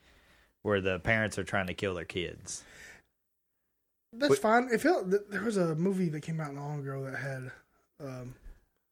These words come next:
Speaker 2: Elijah Wood, where it was all the kids in a playground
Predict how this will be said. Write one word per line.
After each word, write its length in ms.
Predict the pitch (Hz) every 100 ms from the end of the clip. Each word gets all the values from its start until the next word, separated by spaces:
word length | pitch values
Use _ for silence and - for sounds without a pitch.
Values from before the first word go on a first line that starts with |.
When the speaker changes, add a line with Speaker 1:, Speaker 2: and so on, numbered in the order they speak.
| -
Speaker 2:
Elijah 340 | 147 147 135 131
Wood, 440 | 139 135 123 120
where 160 | 127 131
it 80 |
was 140 | 131 131
all 120 | 131
the 80 | 131
kids 460 | - 143 120 123 143
in 100 | 135
a 60 |
playground 600 | 117 143 135 127 123 120